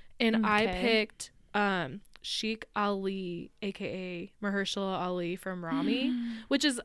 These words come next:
Speaker 1: obviously
Speaker 2: Oh,
Speaker 1: taking
Speaker 2: that's
Speaker 1: this
Speaker 2: a great answer.
Speaker 1: It changes the entire show because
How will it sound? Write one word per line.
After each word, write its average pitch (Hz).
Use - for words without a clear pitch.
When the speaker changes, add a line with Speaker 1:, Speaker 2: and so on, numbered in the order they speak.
Speaker 1:
obviously 254
Speaker 2:
Oh, -
Speaker 1:
taking 302
Speaker 2:
that's 262
Speaker 1:
this -
Speaker 2:
a -
great 190
answer. 170
Speaker 1:
It 294
changes 339
the 349
entire 190
show 180
because 185